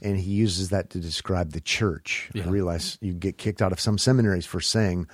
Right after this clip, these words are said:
Speaker 2: <laughs>
Speaker 1: things like that. But Peter does it.
Speaker 2: <laughs> He
Speaker 1: He, he
Speaker 2: does.
Speaker 1: does. In First Peter chapter one, verse one, to those who are elect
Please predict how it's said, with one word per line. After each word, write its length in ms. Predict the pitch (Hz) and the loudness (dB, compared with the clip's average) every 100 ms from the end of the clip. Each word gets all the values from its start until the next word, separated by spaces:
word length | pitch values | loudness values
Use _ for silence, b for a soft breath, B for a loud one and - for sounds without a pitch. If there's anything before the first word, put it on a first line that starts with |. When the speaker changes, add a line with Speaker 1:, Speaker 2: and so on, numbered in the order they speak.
| 110 | -4
Speaker 2:
<laughs> 200 | 85 - | -4 -4
Speaker 1:
things 240 | - 104 98 | 0 2 2
like 220 | 87 - | 0 0
that. 260 | 76 65 101 B B B B - | -4 -4 -8 B B B B -6
But 320 | 95 131 117 | 6 6 8
Peter 280 | 175 208 208 | 6 8 10
does 280 | 160 208 147 | 12 10 10
it. 320 | 113 - - - | 6 0 -6 -2
Speaker 2:
<laughs> 40 | |
He 120 | - 147 | 4 6
Speaker 1:
He, 20 | |
he 40 | |
Speaker 2:
does. 220 | 135 135 123 | 8 6 8
Speaker 1:
does. 320 | 139 98 - | 8 6 2
In 120 | 95 | 2
First 220 | 131 127 | 4 4
Peter 240 | - 127 117 | 4 2 4
chapter 320 | 117 104 104 | 4 4 4
one, 300 | 101 113 107 | 6 6 6
verse 280 | 104 127 - | 4 4 2
one, 360 | 98 92 92 B B B | 2 2 0 B B B
to 160 | - 123 | 2 4
those 320 | 95 113 131 | 6 6 6
who 120 | 127 | 4
are 100 | 110 101 | 4 4
elect 500 | 90 101 120 - | 2 2 0 -2